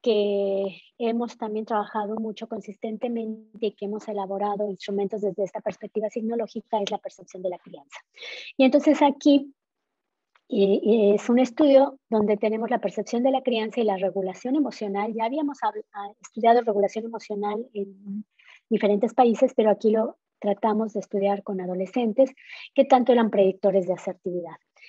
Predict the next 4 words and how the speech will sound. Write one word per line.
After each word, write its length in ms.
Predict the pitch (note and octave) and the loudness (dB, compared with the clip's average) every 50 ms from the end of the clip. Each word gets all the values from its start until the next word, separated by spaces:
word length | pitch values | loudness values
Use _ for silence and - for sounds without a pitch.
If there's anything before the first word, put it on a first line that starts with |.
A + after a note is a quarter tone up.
| - - _ - | -20 -16 _ -2
En 120 | B3 A#3+ | 0 0
este 360 | A#3+ A#3+ A#3+ - C#4 C4+ C4+ | 0 0 2 2 2 2 4
caso, 380 | - C#4+ C#4 C4+ - - - D4 E4+ E4 - _ _ _ - | 6 4 4 4 2 2 2 4 4 2 0 _ _ _ -4
este, 1040 | A#3 G#3+ G#3 F#3+ - - _ _ _ - A3+ G#3 G3+ G3 G3 G3 G3 G3+ G#3 - | -2 -2 -2 -2 -6 -14 _ _ _ 0 2 4 4 4 4 4 4 2 0 -4